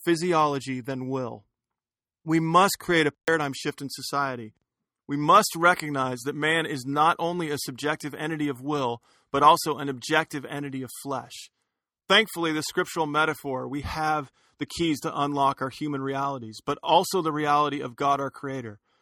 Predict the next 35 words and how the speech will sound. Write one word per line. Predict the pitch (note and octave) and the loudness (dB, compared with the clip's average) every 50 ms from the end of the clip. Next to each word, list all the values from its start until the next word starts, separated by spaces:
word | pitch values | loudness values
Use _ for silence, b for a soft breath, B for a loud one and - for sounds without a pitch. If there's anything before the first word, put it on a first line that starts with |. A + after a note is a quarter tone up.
| _ _ _ _ | _ _ _ _
God's | - D3+ D#3 F3+ G3 D#3 | 8 10 10 10 10 8
law | F3 F3 E3+ D#3+ D#3 | 6 8 8 8 8
systems | - - D#3 - - D3+ C#3+ - | 6 0 -6 -6 -6 -8 -8 -8
speak | - - E3 D#3+ - | -4 -2 -2 -2 -2
to | - D3 | -4 -8
the | C3+ | -8
subjugation | C3 - - D#3+ D#3 D3+ D3+ E3 D3 E3 D#3+ D#3+ - - E3 D#3+ | -6 -2 2 2 2 2 0 -4 -4 -2 -4 -4 -4 -4 -4 -4
of | D#3 | -4
the | D#3+ - - | -6 -6 -6
flesh | - D#3 D3+ C#3 C3 B2 - - - | -2 0 0 0 0 -2 -8 -8 -6
for | D3+ | -6
the | C#3+ C#3 - - | -6 -6 -6 -8
fulfillment | D3 - - - - F3 F#3+ F#3+ F3 D#3 C3+ - | -10 -10 -10 -6 0 2 2 4 2 2 -2 -4
of | - C#3+ B2+ | -4 -4 -2
the | D3 C#3+ | -2 -2
loveliness | C#3+ D3 D3+ D#3+ D#3+ C#3+ C#3+ C#3+ C#3 C3+ - - | 0 2 2 0 0 0 -4 -8 -8 -8 -8 -8
of | C3+ | -8
the | B2 B2+ - - | -8 -10 -8 -4
flower, | D#3 D#3 D3 C#3+ B2+ A#2 A2+ G#2+ b b b b b b b | 0 0 2 0 0 -2 -6 -12 b b b b b b b
or | - E3 F3+ F3 | 2 2 2 2
to | - - F3 E3 | 2 0 -2 -2
encourage | D3+ C#3+ C3 - - - G3+ G3 G3+ G3+ G3 D3+ D3 | -2 -4 -6 -8 -6 -2 0 2 2 2 0 -2 -4
man | D3+ D#3+ D3+ D3 C#3 C#3 C3+ | -4 -4 -2 -2 -4 -4 -6
to | - D#3+ D3 | -8 -8 -8
embark | D3+ C#3+ C#3 A#2+ D3+ D#3 D#3 D#3 C#3+ - - | -8 -8 -6 0 2 4 4 4 2 -2 -6
on | C#3+ C3+ C3 | -8 -8 -8
great | A#2 - D3+ D3+ D#3+ - | -6 -2 -2 -2 -2 -2
accomplishments | D#3 - - - D#3+ D#3+ D3+ - D3 - - C3 B2 - - | -6 -10 -6 -2 -2 -2 -2 -4 -8 -10 -10 -10 -10 -8 -6
without | C#3 C#3+ C#3+ - - F#3 E3+ F3 E3 C3 C3 | -6 -6 -6 -2 2 6 6 6 6 4 0
being | A#2+ D3 C#3+ C#3 C#3 | -4 -6 -6 -6 -6
subjugated | C3+ - - D#3 D3+ C#3 B2+ C#3 A#2 C#3 C3 B2+ B2+ B2+ A#2 | -8 -6 -4 -4 -4 -4 -4 -8 -6 -6 -4 -4 -6 -6 -8
to | - C3 B2+ | -10 -10 -8
his | C3 B2+ | -8 -10
conquered | - - - C3+ B2+ A#2+ C3 B2 A2+ | -8 -6 -4 -4 -4 -6 -8 -8 -6
will. | B2 C3 C3+ B2 A2+ G#2 - | -4 -4 -4 -4 -6 -8 -12